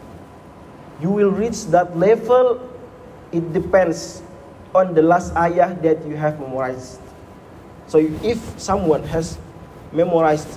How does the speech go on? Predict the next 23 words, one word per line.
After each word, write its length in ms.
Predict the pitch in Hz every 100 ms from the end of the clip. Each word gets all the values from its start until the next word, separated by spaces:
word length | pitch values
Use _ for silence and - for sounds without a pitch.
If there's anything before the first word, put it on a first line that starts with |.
| -
for 100 | 147
example, 540 | 139 165 156 147 139 - - - - -
ten 160 | 214 180
surahs, 480 | 226 247 175 165
then 240 | 170 220 - - - - - -
he 80 |
will 160 | 196 214
rise 300 | 165 185 190
up, 160 | 170 160
rise 240 | 190 185
up, 80 | 170
rise 200 | 196 190
up, 120 | 175 - - - - - - - -
only 320 | 160 160 151 - 147
until 320 | 151 143 127
the 80 | 127
level 400 | 131 139 135 117 - - - - - - - -
ten, 240 | 175 -
for 80 | -
example. 320 | 113 110 - - - - - - - - -
But 180 | 156 - - - - - - - -
another 260 | 156 175
guy 320 | 175 151 143